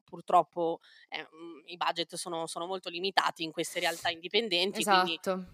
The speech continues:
Speaker 1: c'è andata bene così, noi l'abbiamo accettato e va benissimo, perché noi lo,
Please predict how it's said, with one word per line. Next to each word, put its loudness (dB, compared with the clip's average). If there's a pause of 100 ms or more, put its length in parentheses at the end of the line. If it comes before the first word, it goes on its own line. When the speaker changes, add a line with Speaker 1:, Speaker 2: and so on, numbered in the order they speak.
(340)
Speaker 1:
c'è 6
andata 2
bene -2
così, -6
noi 2
l'abbiamo 6
accettato 4
e -4 (140)
va 2
benissimo, -2
perché -4
noi 0
lo, -2